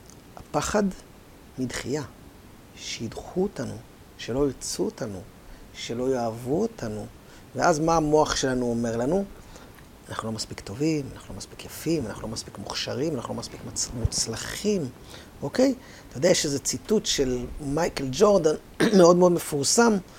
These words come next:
שאומר, "אני נכשלתי <clears throat> כל כך הרבה בחיים, ובגלל זה הצלחתי." כי ההסכמה שלנו ללכת למקומות שאולי מוגדרים, שזה שאלה של איך מגדירים כישלון והצלחה,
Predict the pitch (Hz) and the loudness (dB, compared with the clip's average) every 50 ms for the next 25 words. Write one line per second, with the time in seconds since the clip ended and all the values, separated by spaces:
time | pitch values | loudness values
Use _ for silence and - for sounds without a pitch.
0 | - - - - - - - - - 165 156 180 202 220 226 214 202 - - - | -18 -18 -18 -18 -16 -10 -6 -2 2 2 4 6 8 8 6 6 4 0 -6 -10
1 | - - - - - 180 190 226 220 214 - - - - 214 208 247 214 - 214 | -8 -8 -8 -4 0 2 4 4 4 4 2 0 0 2 4 4 4 2 0 -2
2 | 202 240 - - - - - - - - - - - 277 311 202 233 220 - - | -4 -4 -6 -10 -18 -20 -20 -18 -18 -8 4 4 4 8 10 10 10 10 8 8
3 | - 233 233 240 226 165 180 156 180 190 170 160 - - - - - 233 247 233 | 8 8 8 8 8 6 8 10 10 10 10 8 4 2 0 4 6 6 6 6
4 | 214 180 - - - - - - - - - - - - 139 147 147 151 147 139 | 4 2 -2 -10 -18 -20 -20 -20 -20 -20 -20 -20 -12 -2 2 4 4 6 6 8
5 | 135 170 170 170 - - 220 220 - - - - 117 - - - - - - - | 8 8 6 6 4 4 4 4 4 2 -2 -4 -8 -12 -14 -16 -18 -20 -20 -20
6 | - - - - - - - - - - 156 139 127 - - - - - - - | -20 -20 -20 -20 -20 -20 -18 -16 -2 2 2 2 2 0 -4 -10 -18 -20 -20 -20
7 | - - - - - - - - - - - - - - - - - - - 156 | -18 -18 -18 -18 -20 -20 -20 -20 -10 -2 2 4 4 4 4 2 0 0 0 4
8 | 156 175 208 233 - - 202 175 156 139 143 180 - - - - 156 143 - - | 6 6 6 6 8 6 6 6 6 6 4 4 2 2 0 0 -2 -2 -2 -4
9 | - 139 135 131 - 202 226 - - - - - - - - - - - - - | -4 -2 0 2 2 0 0 -2 -8 -12 -12 -12 -16 -20 -20 -20 -20 -20 -14 -6
10 | - - 170 165 160 170 185 214 220 214 196 170 170 170 160 156 151 139 135 156 | -2 0 4 6 8 10 12 12 12 10 10 8 6 4 4 4 4 8 8 8
11 | 151 151 165 202 208 180 127 113 - - - - 135 - - - - - - 139 | 8 10 8 8 8 6 4 2 -2 -4 -4 -2 -2 0 2 4 4 4 4 0
12 | - - - - 147 135 127 151 160 156 - - - - 151 165 170 160 165 160 | -2 -2 0 0 0 -2 0 2 0 0 0 -2 -4 -2 0 0 2 2 2 2
13 | - - - - - - - | 2 0 -2 -2 -2 -2 -2